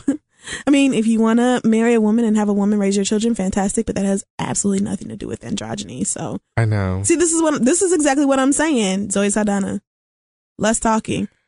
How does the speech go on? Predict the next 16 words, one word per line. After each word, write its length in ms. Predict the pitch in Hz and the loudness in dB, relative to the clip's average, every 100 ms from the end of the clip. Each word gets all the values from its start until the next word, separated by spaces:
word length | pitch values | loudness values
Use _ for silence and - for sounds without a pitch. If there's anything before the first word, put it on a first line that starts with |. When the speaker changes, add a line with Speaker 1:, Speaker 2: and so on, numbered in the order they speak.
| - 127 | -2 2
Speaker 2:
Google 760 | 131 156 175 190 185 170 139 | 6 6 6 4 4 4 2
the 100 | 123 120 | 2 4
word 300 | 110 107 104 | 4 4 2
androgyny. 920 | 101 98 92 92 90 92 92 90 143 | 0 0 2 0 -2 -6 -6 -4 0
Speaker 1:
Google 380 | 269 339 359 370 | 2 4 4 2
has 240 | 269 233 | 2 2
a 100 | 220 | 0
fantastic 840 | 214 240 208 214 220 220 - 269 - | 0 -2 0 0 0 0 -2 -2 -2
little 340 | 220 220 226 214 | -2 0 0 -2
tool 440 | - - 214 208 | -4 -2 0 2
built 260 | 190 208 202 | 2 0 0
right 320 | 208 196 202 | 0 2 2
into 240 | 233 254 | 2 2
the 160 | 254 254 | 2 0
search 380 | - 214 202 - | 0 -2 -4 -4
bar. 460 | 196 196 196 196 | -2 0 0 -2